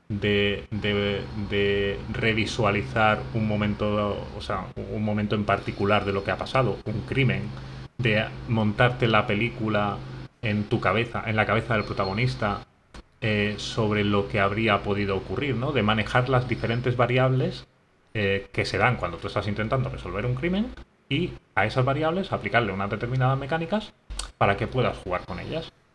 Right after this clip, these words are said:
Al final, ¿qué son esas mecánicas? No dejan de ser puzzles muy sencillos. O sea, recolecta estos elementos, eh, rebobina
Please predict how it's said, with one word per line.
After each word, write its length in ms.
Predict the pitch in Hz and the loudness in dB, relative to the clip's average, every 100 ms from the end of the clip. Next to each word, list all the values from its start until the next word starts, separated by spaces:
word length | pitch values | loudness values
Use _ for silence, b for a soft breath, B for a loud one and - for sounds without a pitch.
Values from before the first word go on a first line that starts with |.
| _ _ - | _ _ 4
Al 100 | 123 | 4
final, 380 | 113 110 139 - - _ _ _ _ _ - | 4 2 0 -4 -14 _ _ _ _ _ -4
¿qué 120 | 139 | 0
son 100 | 127 | 4
esas 180 | 127 127 | 4 2
mecánicas? 400 | 120 147 120 92 | 0 -2 -2 -2
No 120 | 107 | 0
dejan 180 | 131 139 | 0 0
de 80 | 107 | 0
ser 140 | 113 | -2
puzzles 260 | - 113 135 | -2 0 2
muy 160 | 101 | 0
sencillos. 480 | - 82 117 120 - - - _ _ _ - | -2 -4 -2 -2 -2 -8 -18 _ _ _ -8
O 40 | |
sea, 220 | 104 85 | -2 -2
recolecta 680 | 87 95 95 95 101 - 107 | -2 -4 -2 -2 -2 0 0
estos 260 | 101 110 107 | 0 -2 -2
elementos, 720 | 135 135 123 113 120 120 127 - _ _ | -2 -2 -4 -2 0 0 -4 -8 _ _
eh, 440 | - 107 107 104 104 107 104 | 0 2 2 2 0 -2 -4
rebobina 960 | 110 110 110 113 113 110 110 110 110 | -2 0 0 0 -2 0 -2 -2 -4